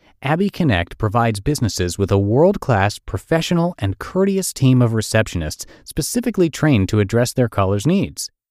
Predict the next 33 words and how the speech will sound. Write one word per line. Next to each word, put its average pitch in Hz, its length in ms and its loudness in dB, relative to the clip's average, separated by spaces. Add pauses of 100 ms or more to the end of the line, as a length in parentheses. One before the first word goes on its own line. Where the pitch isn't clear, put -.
(260)
A 175 80 2
quick 262 260 -4
Google 160 280 0
search 90 420 -2
will 123 120 2
show 143 200 0
you 139 160 0
hundreds 139 560 0
of 95 100 -2
reviews 101 460 0
from 92 160 0
happy 120 340 -4
small 104 320 2
business 113 380 0
owners 80 320 -4 (220)
who 165 100 0
can't 185 240 -4
imagine 139 640 2
what 131 280 -4
business 123 380 -2
was 101 140 -4
like 123 320 2
before 170 400 -2
using 85 380 -2
Abby 80 180 -6
Connect. 78 460 -6 (580)
Visit 156 300 2
abby 185 240 -2
connect 120 500 -2
dot 120 240 -2
com 85 320 -2
slash 110 440 -2
finance 95 520 -2